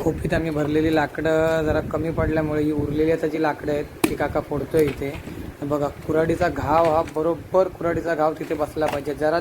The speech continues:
तरी उन्नीस बीस झालं किंवा सटकली तर आपल्याला सुद्धा इजा होऊ शकते. त्यामुळे ज्याला जमतं ना, ते, त्याने, गावची माणसं हे अगदी व्यवस्थित करतात, म्हणजे किती जरी त्यांना त्रास असला, थकवा असला, तरी ही गावची शेताची जी कामं आहेत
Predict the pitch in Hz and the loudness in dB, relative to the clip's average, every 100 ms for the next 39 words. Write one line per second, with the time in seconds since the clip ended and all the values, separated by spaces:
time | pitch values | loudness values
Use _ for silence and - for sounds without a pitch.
0 | 170 175 185 175 175 170 160 175 156 170 | 0 2 2 2 0 -2 0 0 2 0
1 | 170 180 170 165 190 180 175 156 - - | 0 -2 0 0 2 2 0 -4 -8 -16
2 | - - 151 147 175 175 170 175 165 151 | -12 -2 -2 0 0 0 0 0 2 2
3 | 151 151 - - - 127 - - - - | 2 2 -2 -8 -10 -12 -12 -18 -18 -8
4 | 156 175 165 160 170 156 165 160 170 165 | -2 0 2 2 2 0 -2 -2 -2 -2
5 | 151 170 165 160 156 156 156 202 190 180 | -2 -4 -2 -2 0 0 0 0 0 0
6 | 190 190 190 180 - 160 202 170 175 180 | 0 2 0 -2 -4 0 2 4 4 2
7 | - 185 - - 156 - 151 160 180 - | -2 -10 -8 -4 -2 -2 -4 -4 -4 -2
8 | - 185 202 202 185 185 170 175 175 170 | 0 4 4 2 0 -2 0 0 -2 -2
9 | 175 170 147 170 170 160 160 143 - - | -4 -4 -4 0 0 0 -2 -4 -8 -2
10 | - 175 175 185 170 165 160 185 165 160 | 4 6 6 6 4 2 2 -2 -2 -4
11 | 180 170 180 170 170 156 156 156 | -4 -2 -2 -2 -4 -4 -2 -2